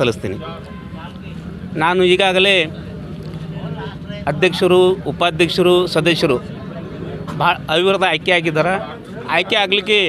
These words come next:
ಎಲ್ಲರೂ ಕಾರಣಭೂತರದಾರ. ನಾನು ಹೆಚ್ಚಿಗೆ ಹೇಳದೆ, ಕೋಆಪರೇಟಿವ್ ಸೆಕ್ಟರ್‌ದಲ್ಲಿ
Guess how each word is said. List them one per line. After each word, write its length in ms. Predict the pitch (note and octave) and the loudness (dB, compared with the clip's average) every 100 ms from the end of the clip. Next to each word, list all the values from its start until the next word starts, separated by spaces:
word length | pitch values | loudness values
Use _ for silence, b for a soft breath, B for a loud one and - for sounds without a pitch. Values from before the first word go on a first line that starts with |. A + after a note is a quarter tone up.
| D3 - - - - - - - - - - - | -2 -6 -12 -14 -14 -16 -16 -16 -16 -14 -10 0
ಎಲ್ಲರೂ 280 | F#3 A3+ A3 G3 | 2 4 4 4
ಕಾರಣಭೂತರದಾರ. 640 | F#3+ G3 F3 F3 D#3+ B2+ A2+ - - - F#3+ G#3 E3+ G3+ - F3+ F3+ G3 - - D#3 | 4 4 2 4 4 4 0 -6 -12 -10 -8 -6 -4 -4 -4 -6 -6 -6 -6 -2 2
ನಾನು 280 | F#3 F#3+ F#3+ E3+ | 4 6 6 6
ಹೆಚ್ಚಿಗೆ 280 | D3 A#3 G3 | 4 2 4
ಹೇಳದೆ, 280 | F#3 F#3 F3 A#2+ G#2+ - - - A#3+ A#3 B3 A#3+ - - - - - - | 4 6 4 2 -4 -10 -12 -10 -10 -8 -10 -10 -12 -16 -16 -16 -16 0
ಕೋಆಪರೇಟಿವ್ 460 | E3+ G3+ A3+ G#3+ A3 | 2 4 4 4 4
ಸೆಕ್ಟರ್‌ದಲ್ಲಿ 460 | G#3 G#3+ F#3+ G#3+ F#3 | 2 2 4 4 2